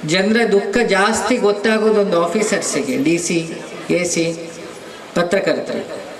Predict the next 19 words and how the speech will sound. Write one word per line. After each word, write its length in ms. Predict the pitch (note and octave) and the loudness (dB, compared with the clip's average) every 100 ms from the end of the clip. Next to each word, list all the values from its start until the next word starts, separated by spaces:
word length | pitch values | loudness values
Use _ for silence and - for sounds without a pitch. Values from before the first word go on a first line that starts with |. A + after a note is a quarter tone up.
| - - - - | -14 -14 -16 -8
So 120 | - G#3+ | 0 4
ಅವರ 220 | G#3+ A3 | 4 4
ಚಿಂತನೆ 640 | G#3+ A#3+ A#3+ A#3+ B3 A3+ | 2 2 4 4 4 4
ಇರುತ್ತೆ. 280 | G#3+ E3 A3 | 2 0 -2
ಚಿಂತೆ, 580 | - G#3+ A3+ A3 A3+ B3 | -2 2 4 4 4 2
ಚಿಂತನೆ 540 | - A3 A3 A#3 A3 | 2 2 2 2 2
ಆದಾಗ 460 | G#3 G3 G3 F#3+ G#3 | 2 2 2 2 2
ಲೌಕಿಕ 480 | F#3+ G3 G3+ A3 G#3 | 2 2 2 0 0
ಪಾರಮಾರ್ಥಿಕ 800 | G3+ F#3 G3 G3 G3 - E3+ E3+ | 2 2 2 0 -2 -2 -4 -2
ಅಂತಿದ್ರು 440 | D#3+ E3+ F3+ C3+ | -2 0 0 2
ನನ್ನ 320 | C3 C3 C#3 | 4 4 2
ಗುರುಗಳು. 480 | C3 C3 C3 A#2+ - | 2 2 0 -2 -4
ಸನ್ಯಾಸ 580 | - F#3 F#3+ G#3+ G#3+ G#3+ | -2 0 2 2 0 0
ಅಂದ್ರೆ 320 | G3+ F#3+ F#3+ | -2 0 0
ಬರೀ 280 | F3 F3 F3+ | 2 0 0
ಕಾವಿ 360 | F3 F3 F#3 G3 | 0 0 2 2
ಉಡೋದು, 480 | F#3 E3 E3 E3+ | 2 0 0 0
ಭಸ್ಮ 340 | D#3 D#3 - G3+ | 0 0 0 -2
ಹಚ್ಕೊಳ್ಳೋದಲ್ಲ, 800 | F3+ - - E3+ D#3+ D3 C#3+ | -2 -6 -2 0 2 2 2